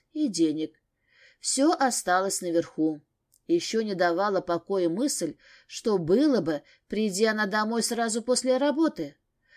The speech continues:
Осталась бы в живых, или над ней сначала бы надругались, а потом убили. Около дома собирались люди из близлежащих домов,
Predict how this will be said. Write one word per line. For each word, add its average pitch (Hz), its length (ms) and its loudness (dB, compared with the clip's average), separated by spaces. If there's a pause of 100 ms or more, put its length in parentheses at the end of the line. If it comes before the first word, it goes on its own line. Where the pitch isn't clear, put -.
(140)
Осталась 277 680 2
бы 240 140 0
в 214 40 -8
живых, 196 600 0
или 226 240 0
над 220 240 -2
ней 220 180 0
сначала 202 480 0
бы 185 140 0
надругались, 214 680 0
а 247 80 0
потом 262 320 -4
убили. 156 420 -2 (1000)
Около 330 340 2
дома 269 480 4
собирались 220 720 0
люди 214 340 0
из 226 300 -2
близлежащих 180 840 -2
домов, 156 500 -2